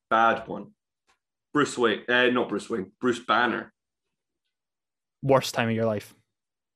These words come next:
Speaker 2: What
Speaker 1: Yeah.
Speaker 2: worst time of your life? The nerd, but not even the good kind of nerd. Like, it's just, it's just gonna be
Speaker 1: Yeah, he'd be too
Speaker 2: no
Speaker 1: frigid.
Speaker 2: point. Exactly. He's never
Speaker 1: And
Speaker 2: seen a
Speaker 1: even
Speaker 2: woman before,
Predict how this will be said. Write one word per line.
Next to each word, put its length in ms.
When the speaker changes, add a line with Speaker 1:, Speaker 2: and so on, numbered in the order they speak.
Speaker 2:
What 320
Speaker 1:
Yeah. 120
Speaker 2:
worst 200
time 180
of 40
your 100
life? 300
The 80
nerd, 400
but 80
not 120
even 140
the 60
good 240
kind 160
of 80
nerd. 240
Like, 180
it's 120
just, 300
it's 160
just 240
gonna 180
be 340
Speaker 1:
Yeah, 120
he'd 140
be 100
too 140
Speaker 2:
no 80
Speaker 1:
frigid. 180
Speaker 2:
point. 180
Exactly. 580
He's 220
never 240
Speaker 1:
And 80
Speaker 2:
seen 80
a 80
Speaker 1:
even 80
Speaker 2:
woman 220
before, 440